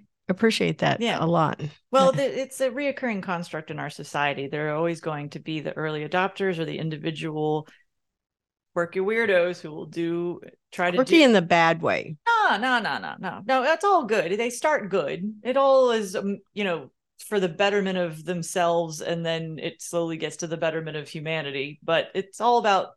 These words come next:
Speaker 2: them living their own personal truth,
Speaker 1: Mm-hmm.
Speaker 2: and it just so happens to,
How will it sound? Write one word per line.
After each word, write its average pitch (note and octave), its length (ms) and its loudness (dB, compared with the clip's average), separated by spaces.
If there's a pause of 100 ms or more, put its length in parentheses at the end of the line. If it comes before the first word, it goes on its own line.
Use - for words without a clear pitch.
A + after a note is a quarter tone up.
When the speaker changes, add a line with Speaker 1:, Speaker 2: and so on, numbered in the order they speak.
Speaker 2:
them F#3+ 360 -2
living F3+ 400 0
their E3 320 0
own D#3 240 -8
personal D#3 400 -10
truth, F#3 300 4
Speaker 1:
Mm-hmm. E3+ 180 2
Speaker 2:
and F3 100 0
it D#3 120 -4
just E3+ 200 -6
so D3 160 -4
happens D3 560 -8
to, D3+ 500 -8